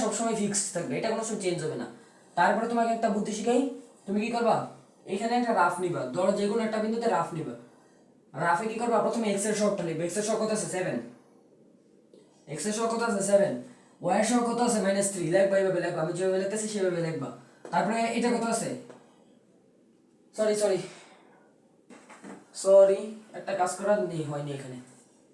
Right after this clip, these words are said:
একটা কাজ করা হয়নি। এখানে সমীকরণটা কি করবা তুমি?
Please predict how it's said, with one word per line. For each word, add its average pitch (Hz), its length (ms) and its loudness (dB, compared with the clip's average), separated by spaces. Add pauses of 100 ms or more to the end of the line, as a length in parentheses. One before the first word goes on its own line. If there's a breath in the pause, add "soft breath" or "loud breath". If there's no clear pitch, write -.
(2750)
একটা 180 200 -4
কাজ 185 200 0
করা 190 140 0
হয়নি। 147 260 -2 (1160)
এখানে 240 300 0
সমীকরণটা 247 600 2
কি 233 60 0
করবা 247 240 4
তুমি? 277 360 2